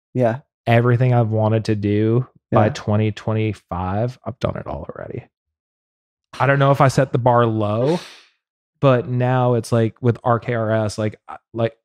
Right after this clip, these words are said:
Speaker 2: I've mentioned this, like, fifty times during this interview, just having that solid support system, like, friends who mentor me.
Speaker 1: Yeah.
Speaker 2: I was like, "If I could do that for a band or an artist, that
Speaker 1: Yeah.
Speaker 2: would mean more than me, to
Speaker 1: Yeah.
Speaker 2: me than anything in the world." Like,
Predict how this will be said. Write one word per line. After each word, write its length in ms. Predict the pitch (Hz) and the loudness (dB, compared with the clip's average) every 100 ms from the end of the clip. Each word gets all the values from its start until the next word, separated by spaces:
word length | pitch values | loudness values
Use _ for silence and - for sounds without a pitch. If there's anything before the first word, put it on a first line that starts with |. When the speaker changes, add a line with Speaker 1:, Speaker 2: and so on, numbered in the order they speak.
| - | -6
Speaker 2:
I've 240 | 104 - | -6 -2
mentioned 280 | 113 101 107 | -2 0 -2
this, 100 | 95 | -4
like, 120 | 82 | -8
fifty 440 | - _ 101 - 101 | -14 _ -6 -4 -8
times 240 | - 73 | -8 -10
during 140 | 87 95 | -12 -12
this 140 | 104 | -8
interview, 260 | 101 104 101 | -6 -4 -4
just 180 | 107 | -4
having 320 | - 107 110 104 | 0 2 2 0
that 140 | 87 | -4
solid 480 | - 113 107 110 98 | -4 2 4 2 0
support 460 | 113 - 113 98 - | -8 -6 -6 -6 -4
system, 500 | 107 - 107 104 104 | -4 -2 -2 0 -2
like, 200 | 95 - | -4 -8
friends 440 | - 113 107 104 | -2 2 2 0
who 100 | 110 | -2
mentor 440 | 104 101 98 101 | -2 -2 -4 -8
me. 260 | 98 95 95 - | -8 -8 -12 -4
Speaker 1:
Yeah. 340 | 135 131 113 139 _ _ | 2 4 2 -4 _ _
Speaker 2:
I 100 | 117 117 | 2 4
was 120 | 117 | 4
like, 300 | 117 104 _ _ _ - | 2 0 _ _ _ -4
"If 160 | 113 - - | -4 -4 -4
I 200 | 113 131 | 0 0
could 220 | 139 117 | 0 0
do 160 | 117 | 2
that 200 | 113 101 | 2 0
for 140 | - 101 | -2 -8
a 40 | |
band 380 | 101 101 98 98 | -6 -4 -4 -6
or 80 | 92 | -10
an 80 | 92 | -12
artist, 520 | 98 104 98 101 - - _ _ | -6 -4 -4 -8 -12 -20 _ _
that 160 | 110 117 | 0 0
Speaker 1:
Yeah. 60 | |
Speaker 2:
would 120 | 120 117 | 0 0
mean 380 | 110 110 107 | -2 -2 -2
more 240 | 107 110 110 | -2 -2 -4
than 160 | 98 | -8
me, 320 | 98 92 110 _ _ - | -12 -16 -20 _ _ -2
to 100 | 131 | 2
Speaker 1:
Yeah. 180 | 131 101 | 4 2
Speaker 2:
me 60 | |
than 180 | 104 107 - | 0 -2 -2
anything 380 | 117 117 117 113 | -2 0 -2 -6
in 80 | |
the 40 | 98 | -6
world." 280 | 110 117 104 | -4 -4 -4
Like, 200 | 104 | -8